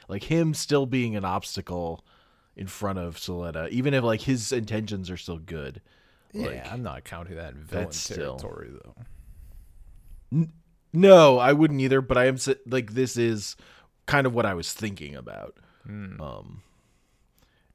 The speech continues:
Speaker 2: Yeah, his stuff is fine.
Speaker 1: Definitely,
Speaker 2: Like, watching,
Speaker 1: definitely
Speaker 2: watching
Speaker 1: obstacle.
Speaker 2: him was great. Like,
Speaker 1: Mm-hmm.
Speaker 2: his, him dealing with his shit. It'd be weird if it wasn't like that.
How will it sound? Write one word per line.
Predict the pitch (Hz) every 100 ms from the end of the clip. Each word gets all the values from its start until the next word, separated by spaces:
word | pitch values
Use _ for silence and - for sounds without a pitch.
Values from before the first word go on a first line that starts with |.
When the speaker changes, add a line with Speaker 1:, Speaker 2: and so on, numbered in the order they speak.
| _ -
Speaker 2:
Yeah, | 190 101
his | 131 160
stuff | - 135 87
is | 78
fine. | - 76
Speaker 1:
Definitely, | 107 127 92 85
Speaker 2:
Like, | 92
watching, | 92 110 73
Speaker 1:
definitely | 98
Speaker 2:
watching | - 64 101 120 98
Speaker 1:
obstacle. |
Speaker 2:
him | 92 147
was | 165 82
great. | 85 - - 92 _ - _ _ _ _ _ _ _ _ _ _ _
Like, | 90 76
Speaker 1:
Mm-hmm. | 95
Speaker 2:
his, | 104 101 98
him | 117 104
dealing | 101 110 117 107
with | 101
his | 104 117
shit. | 104 - - 98 _ - - _ _ - - - - - _ _ _ -
It'd | 135
be | 147
weird | 135 165 175 156
if | 147
it |
wasn't | 131 170 139 123
like | 110 113 98
that. | 117 147